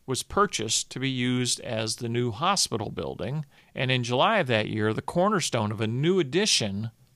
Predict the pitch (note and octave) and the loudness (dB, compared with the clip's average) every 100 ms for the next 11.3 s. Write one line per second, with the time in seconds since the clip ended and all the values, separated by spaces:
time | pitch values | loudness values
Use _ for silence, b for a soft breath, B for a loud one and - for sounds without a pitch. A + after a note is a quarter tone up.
0 | - A#2 G#2+ G#2+ G2 - - - B B | -6 -2 0 2 0 -2 -10 -14 B B
1 | - D3+ D#3+ F3+ A3 - F#3 D3+ C#3+ C3 | 0 2 4 4 2 2 2 4 4 4
2 | C3 A#2+ - - - D3+ C#3 C3 A2+ A2 | 0 0 0 2 2 2 2 2 4 2
3 | G#2 G#2 F#2 G#2+ G#2+ G#2+ A#2 - C3 C3 | 4 2 2 -2 -4 -6 -8 -4 0 0
4 | - A#2 _ G3+ F#3 E3+ - D#3 C3+ A#2+ | 0 -2 _ 0 2 0 0 -2 -4 0
5 | C3 B2+ B2 B2 A#2+ G#2+ A2 A2 G#2 C#3+ | 0 0 -2 -4 -4 -4 -4 -4 -2 0
6 | D#3 - C3+ B2+ B B B B C3 - | 0 0 0 -4 B B B B -10 -2
7 | D3 D#3 C3 B2+ B2+ B2 A#2 - G#2+ - | 2 2 2 2 2 2 2 0 -6 0
8 | E3+ C3+ A#2 - B B B B - G3 | 0 2 -2 -4 B B B B -2 2
9 | G3+ F#3+ E3 F#3 E3 C#3+ C3+ A2 - C3+ | 4 2 2 4 4 4 0 -2 -4 -4
10 | - C3 B2 A#2 G#2 G2 G2+ G2 A#2+ - | -4 -6 -4 -4 -4 -6 -8 -4 -4 -4
11 | - - - | -8 -6 -6